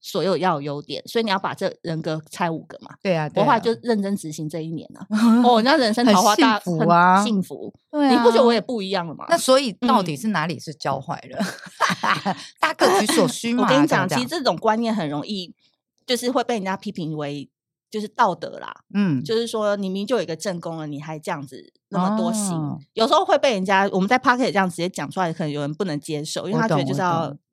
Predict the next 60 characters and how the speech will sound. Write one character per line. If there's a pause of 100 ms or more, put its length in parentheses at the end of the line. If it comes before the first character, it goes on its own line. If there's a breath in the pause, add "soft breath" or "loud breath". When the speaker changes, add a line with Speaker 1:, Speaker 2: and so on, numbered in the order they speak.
(140)
Speaker 2:
但
你
知
道
Speaker 1:
贯
彻
到
底
这
样。
Speaker 2:
对，
但
你
知
道
要
当
个
浪
女，
Speaker 1:
嗯。
Speaker 2:
或
者
是
当
一
个
绿
茶
婊，
要
花
很
大
的
心
力 (120)
耶。 (320)
绿
茶
婊 (100)
也
是
很
难
做。 (400)
那
我
都
不
懂
你
们
这
些
好
女
人，
我
想